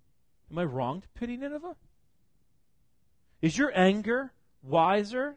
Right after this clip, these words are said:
than my compassion? Is my mercy towards sinners offensive? Or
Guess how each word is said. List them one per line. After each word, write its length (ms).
than 140
my 180
compassion? 640
Is 140
my 160
mercy 460
towards 340
sinners 480
offensive? 840
Or 460